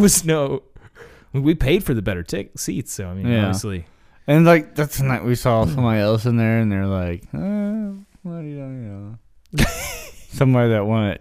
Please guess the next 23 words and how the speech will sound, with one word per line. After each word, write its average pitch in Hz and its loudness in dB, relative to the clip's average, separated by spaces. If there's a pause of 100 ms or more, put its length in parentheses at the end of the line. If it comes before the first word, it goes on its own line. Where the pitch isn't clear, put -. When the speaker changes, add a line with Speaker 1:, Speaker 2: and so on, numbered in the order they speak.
Speaker 2:
Josh's 101 -2
dick 90 -4
at 101 -6
the 87 -14
time. 87 -8 (1800)
Speaker 1:
Wow, 120 2
I 101 0
don't 135 0
remember 120 -2
this. 87 -6
Speaker 2:
You 113 -6
don't? 98 -2 (160)
Speaker 1:
No. 101 -6 (480)
Speaker 2:
Who 151 0
wanted 175 0
your 147 -2
dick 123 -2
that 90 -2
night 92 -4 (720)
that 110 0
we 117 2
ran 120 4
into 113 2